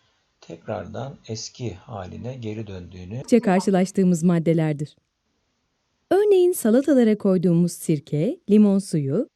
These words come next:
Speaker 2: temizlik için kullandığımız tuz ruhu, yapısında asit bulunduran bazı maddelerdir. Suda çözündüğünde suya hidrojen iyonu veren maddelere asit denir. Asitler suda iyonlaşarak çözünür.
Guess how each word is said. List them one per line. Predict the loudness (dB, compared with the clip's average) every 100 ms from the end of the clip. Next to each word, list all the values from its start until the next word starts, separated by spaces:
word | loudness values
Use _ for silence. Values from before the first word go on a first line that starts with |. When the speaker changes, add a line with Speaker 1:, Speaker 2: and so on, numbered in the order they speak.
| _ _ 2
Speaker 2:
temizlik | 6 6 4 0
için | 2 2
kullandığımız | 2 2 4 6 6 6 4 0
tuz | -2 0
ruhu, | 0 -2 0 -2 -2 _ -2
yapısında | 2 2 4 4 4
asit | 2 0 2
bulunduran | 4 6 6 6 4
bazı | 4 4 4
maddelerdir. | 4 6 4 4 2 -2 -8 _ _ _ _ _ _ _ _ _ _ _ _ _ _ _ _
Suda | 2 2 4
çözündüğünde | 2 4 4 6 6 6 4
suya | 0 2 4
hidrojen | 4 4 4 4 6
iyonu | 6 6 4
veren | 2 2 2
maddelere | 0 -2 -4 -4 -2 0 -2 -4 -2
asit | -2 0 -4 0
denir. | -2 -2 -8 _ _ _ _ _ _ _ _ _ _ -2
Asitler | -2 -2 -2 -2 -2
suda | -4 -2 2
iyonlaşarak | 2 4 6 6 4 2 2 2
çözünür. | 0 0 0 -2